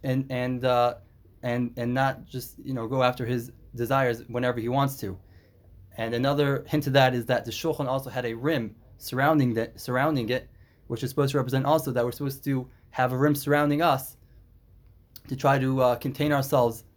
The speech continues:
and not go after our desires always. The third vessel is the Mizbeach, and the measurements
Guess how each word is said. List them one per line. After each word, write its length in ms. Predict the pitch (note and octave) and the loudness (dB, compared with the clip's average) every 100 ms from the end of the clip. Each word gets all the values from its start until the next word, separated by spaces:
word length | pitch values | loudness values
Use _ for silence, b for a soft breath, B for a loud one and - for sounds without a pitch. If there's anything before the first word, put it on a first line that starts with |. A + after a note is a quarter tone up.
| - - | -18 -6
and 100 | A#2 | -2
not 160 | B2+ | 0
go 80 | C3+ | 0
after 180 | A#2+ B2+ | -2 -2
our 80 | A2+ | -4
desires 540 | A2+ A#2+ A2+ G#2 G#2 - - - - - | 0 2 2 -2 -8 -18 -20 -20 -20 0
always. 480 | A#2 G#2+ F#2+ G2 - b b b b b - | 2 2 -4 -10 -20 b b b b b -10
The 80 | A2+ | 0
third 280 | F3+ F3+ | 2 6
vessel 500 | D#3 C#3 D#3 C#3 C3 - - | 6 4 2 0 -2 -10 -12
is 180 | - B2 | -4 -4
the 60 | A#2 | -2
Mizbeach, 680 | A2+ G#2+ C#3 E3+ B2+ C3 - - - - - - b b _ - | -4 -2 2 4 4 2 0 -12 -20 -20 -20 -20 b b _ -6
and 400 | A#2+ A#2+ A#2+ B2 | 0 0 0 0
the 80 | B2 | 0
measurements 800 | B2+ D#3 D#3+ D3 C#3 C3+ - | 4 4 4 2 0 -2 -6